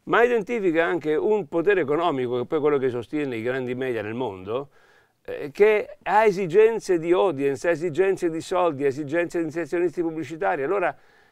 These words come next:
tutto è mercificato, anche la qualità della comunicazione interumana. Bisogna lottarci.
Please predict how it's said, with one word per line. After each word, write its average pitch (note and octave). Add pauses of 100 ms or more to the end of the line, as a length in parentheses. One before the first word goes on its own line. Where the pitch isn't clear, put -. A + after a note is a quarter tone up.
(260)
tutto G#3
è F3
mercificato, D3+
anche E3
la C3+
qualità D3
della B2+
comunicazione B2+
interumana. G#2 (540)
Bisogna E3
lottarci. E2